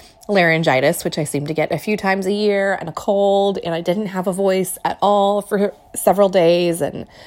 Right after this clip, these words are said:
um, and then my voice sounded like I was a seven-pack-a-day smoker, so, uh, really, it's just been the past couple of days that I have been back to feeling better. But I'm really excited for this episode because I think it's something that isn't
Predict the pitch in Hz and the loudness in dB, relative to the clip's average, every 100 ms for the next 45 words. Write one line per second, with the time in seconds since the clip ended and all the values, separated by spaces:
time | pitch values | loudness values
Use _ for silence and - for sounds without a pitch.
0 | - - - _ 170 160 160 165 202 147 | -20 -20 -20 _ 0 0 -2 -8 -10 -6
1 | 165 165 151 170 156 - 160 156 156 151 | -4 -2 -2 -2 -2 -2 -2 0 0 -2
2 | 135 - 131 165 - - - 147 160 160 | -2 -4 -4 -6 -6 0 0 0 -2 -4
3 | 151 - 165 165 151 - 254 240 233 220 | -8 -4 -4 -4 -6 0 2 4 2 2
4 | 214 208 160 160 - _ _ _ _ _ | 0 0 2 0 -2 _ _ _ _ _
5 | - 202 202 226 330 480 285 269 247 - | -4 2 2 4 4 6 4 2 2 2
6 | 202 196 196 202 - 330 220 175 170 180 | 2 0 -2 2 2 4 4 6 4 2
7 | 170 - 175 170 165 156 139 - 180 - | 0 2 0 0 -2 -2 -4 -6 -10 -4
8 | 147 139 147 131 - - - - - - | -4 -4 -2 -2 0 -4 -6 -20 -20 -20
9 | - - 170 - 185 202 226 240 226 - | -20 2 2 4 0 0 2 2 2 2
10 | 165 160 165 170 165 - 147 - - 135 | 2 2 2 0 0 -2 -4 -4 0 0
11 | 135 131 165 - 160 156 147 165 160 - | 0 -2 -6 -6 -6 -6 -6 -6 -6 -4
12 | 165 151 - - - - - - - 180 | -2 -2 -2 -4 -6 -20 -20 -4 -4 0
13 | 220 208 - 175 180 | 0 0 0 -2 -2